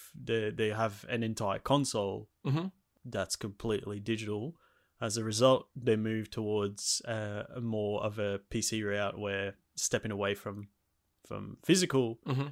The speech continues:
Speaker 1: and going more digital, prices drop,
Speaker 2: Mm-hmm.
Speaker 1: but they haven't told you at the time of release. So
Speaker 2: Mm-hmm.
Speaker 1: you bought a
Speaker 2: Disc drive
Speaker 1: the
Speaker 2: one.
Speaker 1: one with the disc.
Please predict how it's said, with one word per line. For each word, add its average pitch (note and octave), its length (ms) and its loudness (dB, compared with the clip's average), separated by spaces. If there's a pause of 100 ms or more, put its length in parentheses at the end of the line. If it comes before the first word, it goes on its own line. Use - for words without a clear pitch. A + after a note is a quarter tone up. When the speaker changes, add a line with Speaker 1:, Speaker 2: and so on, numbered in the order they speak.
Speaker 1:
and G2+ 200 -2
going G2+ 440 -2 (160)
more G#2+ 260 0
digital, C#3 520 2 (340)
prices A2+ 400 2
drop, A#2 320 2 (340)
Speaker 2:
Mm-hmm. C#3+ 160 0 (540)
Speaker 1:
but A2+ 260 8
they A2 80 4
haven't A2 300 0
told G#2+ 260 -2
you G#2 200 -10 (680)
at A2+ 120 0
the G#2+ 80 0
time G2+ 360 0
of G#2 440 -6
release. G2 540 -2
So C#3+ 60 -2
Speaker 2:
Mm-hmm. C3 160 4
Speaker 1:
you G#2 120 0
bought G2+ 340 -2 (220)
a G2 420 -2 (680)
Speaker 2:
Disc - 180 0
drive A#2 160 4
Speaker 1:
the A2 60 4
Speaker 2:
one. G2+ 80 4
Speaker 1:
one G2+ 160 2
with G2+ 100 -4
the G2+ 80 -10
disc. G#2 300 -4